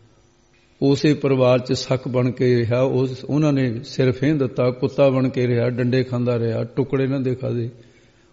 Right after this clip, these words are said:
ਉਹਨਾਂ ਦੀ ਗੰਦੀ ਨਾਲੀ ਦਾ ਕੀੜਾ ਬਣਿਆ। ਗਰੀਬ ਨਿਵਾਜ, ਤੁਹਾਡੀ ਉਹ ਗੱਲ ਠੀਕ ਸੀ,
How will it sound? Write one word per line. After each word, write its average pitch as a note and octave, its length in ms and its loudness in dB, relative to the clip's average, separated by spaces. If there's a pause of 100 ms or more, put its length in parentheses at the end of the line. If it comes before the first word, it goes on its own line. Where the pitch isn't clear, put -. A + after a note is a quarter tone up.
(160)
ਉਹਨਾਂ F#3 200 2
ਦੀ E3 180 2
ਗੰਦੀ C#3 240 4
ਨਾਲੀ B2 240 2
ਦਾ B2 140 2
ਕੀੜਾ A#2+ 300 0
ਬਣਿਆ। A2+ 240 -2
ਗਰੀਬ C#3+ 300 2
ਨਿਵਾਜ, D3 220 2
ਤੁਹਾਡੀ C3+ 360 0
ਉਹ D3 100 4
ਗੱਲ C#3 180 4
ਠੀਕ A#2+ 280 0
ਸੀ, G#2 360 -6